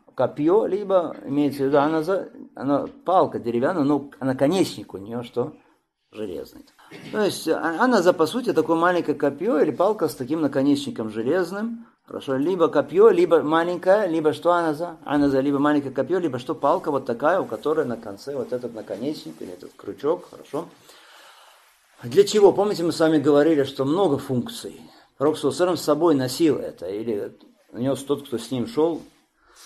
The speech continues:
хорошо, носили это с собой. Почему? Вот, пожалуйста, это сутра готовая для тебя уже, ничего искать не надо. Ещё какие полезные выводы, это аназа мы с вами говорили. Какие?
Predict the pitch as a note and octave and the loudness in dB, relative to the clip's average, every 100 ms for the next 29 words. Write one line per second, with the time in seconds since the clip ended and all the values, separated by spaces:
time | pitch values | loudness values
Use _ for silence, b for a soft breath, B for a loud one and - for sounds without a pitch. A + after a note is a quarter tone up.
0 | B B - - C3+ B2+ E3 D3 A#2+ A#2 | B B -14 -6 -2 -2 0 2 2 2
1 | A2+ A2 E2+ C#2+ C#3 C3+ B2+ - - - | -6 -8 -10 -6 -6 -2 -4 -6 -12 -16
2 | - - - D#3 F#3 B2 C#3 B2 - D3+ | -16 -16 -6 -4 -4 -2 0 0 -2 -4
3 | C#3 A#2+ G#2+ - D2 - - C#2+ B1 B1 | -4 -8 -12 -12 -16 -16 -14 -14 -14 -16
4 | - B1+ G1+ G1+ - - _ - E2 - | -20 -16 -16 -18 -20 -20 _ -16 -10 -4
5 | A2+ - D#2 C2+ A1 - B B - F#3 | -4 -6 -14 -14 -16 -20 B B -6 -2
6 | F3+ D3 C3+ A#2+ A#2 A#2 A#2+ A#2+ A#2 A2+ | 0 0 0 0 0 0 -2 -2 -2 -4
7 | A2+ G2 A2 F2+ E2+ F2+ - G2 F2 E2+ | -8 -8 -8 -10 -10 -12 -10 -12 -12 -12
8 | E2 E2 C#2 - - G2+ F#2 C2 | -12 -10 -12 -16 -12 -12 -12 -16